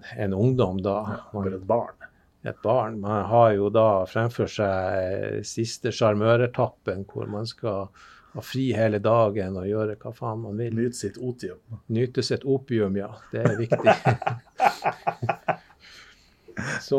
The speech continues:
Speaker 1: ehm, så det, det var nok i forbindelse med sykdom at det fantes en vevsprøve relativt fersk av, eh, av, eh, faren. Og der ser jo, eh, denne her, eh,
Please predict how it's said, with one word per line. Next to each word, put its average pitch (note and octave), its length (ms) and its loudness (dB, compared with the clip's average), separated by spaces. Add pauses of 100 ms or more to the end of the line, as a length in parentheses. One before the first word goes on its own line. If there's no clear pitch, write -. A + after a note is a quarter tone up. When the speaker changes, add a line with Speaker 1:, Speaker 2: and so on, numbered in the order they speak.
(180)
Speaker 1:
ehm, A#2 1000 4
så C3+ 240 0
det, C3+ 120 4 (100)
det C3 160 6
var C#3+ 160 8
nok F#3 200 6
i - 20 -10
forbindelse B2+ 720 4
med A2 140 0
sykdom B2+ 580 0
at G2+ 240 -6
det G2+ 460 0
fantes C3 580 -4
en G2+ 160 -4
vevsprøve G#2+ 800 0
relativt G#2 560 -4
fersk - 400 -8
av, A2 320 4
eh, G2+ 300 -6 (420)
av, G2+ 380 -4
eh, F#2 240 -12 (100)
faren. G#2+ 440 -6 (1200)
Og G#2 120 -6
der C#3 160 6
ser E3 320 8
jo, A#2+ 400 8
eh, A2+ 280 8
denne G#2+ 560 0
her, G#2+ 360 0
eh, F#2+ 380 -2